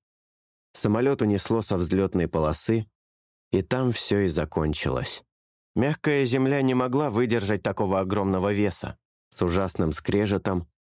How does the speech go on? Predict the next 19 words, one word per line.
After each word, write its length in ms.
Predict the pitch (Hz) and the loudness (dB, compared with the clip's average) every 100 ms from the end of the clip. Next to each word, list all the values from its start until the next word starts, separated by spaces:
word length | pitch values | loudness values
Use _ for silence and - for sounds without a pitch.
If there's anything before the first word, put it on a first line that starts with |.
| _ | _
оторвалось 640 | 98 104 95 90 90 92 | -4 -2 0 0 2 0
шасси, 580 | - - 76 - 110 113 - _ _ _ _ | -2 -2 -2 0 0 -2 -6 _ _ _ _
и 80 | 98 | -2
самолет 580 | 107 139 120 104 90 90 | 0 0 2 2 2 2
завалился 720 | 90 104 101 80 76 76 98 | 0 0 0 0 0 -2 0
на 240 | 90 82 71 | 2 2 0
бок. 340 | 69 - - _ _ _ _ _ _ _ _ _ _ _ _ _ _ | -2 -6 -18 _ _ _ _ _ _ _ _ _ _ _ _ _ _
Пол 200 | 123 156 | 0 2
ушел 360 | 135 - 143 139 | 0 0 0 0
из-под 320 | - - 98 | -2 -4 0
ног 300 | 107 110 117 | 0 0 -2
Алекса. 600 | 110 78 - - - - _ _ _ _ | 0 -2 -4 -6 -8 -8 _ _ _ _
Казалось, 500 | - 87 104 113 107 | -2 0 2 2 0
что 180 | - 107 | -2 -4
самолет 480 | - 101 101 110 - | 0 0 2 0 0
сейчас 380 | 107 - 117 | -2 0 -2
перевернется 720 | - 110 101 101 110 117 - 110 | 0 2 2 2 2 0 0 0
вверх 320 | 92 104 - | 2 2 2
тормашками. 800 | 98 101 120 117 - 73 76 | 2 2 0 -2 -2 -2 -2